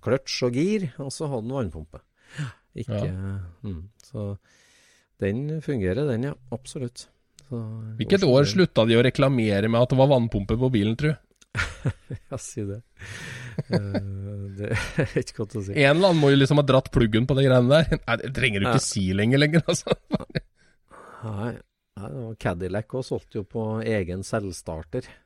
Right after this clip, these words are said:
Speaker 1: Eh, «The car even women can drive» var jo deres
Speaker 2: Ja, ja, ja.
Speaker 1: slagord. Så
Speaker 2: Var det ikke derfor elektrisk bil var så populært også, da? For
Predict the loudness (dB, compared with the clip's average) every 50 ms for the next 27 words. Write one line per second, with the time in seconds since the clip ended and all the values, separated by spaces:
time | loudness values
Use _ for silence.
0 | _ _ -12 -10 -8 -8 -6 -6 -8 -8 -8 -8 -8 -8 -8 -8 -10 -10 -10 -10
1 | -12 -12 -10 -10 -12 -12 -10 -8 -6 -4 -4 -4 -4 -6 -6 -6 -4 -4 -2 -2
2 | -2 -2 0 0 0 -2 -2 -4 -4 -4 -6 -6 -6 -4 -4 -4 -4 -4 -6 -6
3 | -10 -14 -18 -20 _ -14 -12 -12 -10 -10 -10 -10 -8 -8 -8 -4 -2 -2 0 0
4 | -2 -2 -4 -4 -4 -4 -4 -4 -6 -8 _ _ _ _ _ _ _ -20 -20 -20
5 | -20 _ _ _ _ _ _ _ _ _ -12 -4 0 2 4 4 4 4 6 6
6 | 4 6 6 6 6 6 6 6 6 4 4 4 2 0 -2 0 2 4 4 6
7 | 6 4 4 2 2 0 0 2 4 2 2 4 2 0 0 0 0 -2 -2 2
8 | 4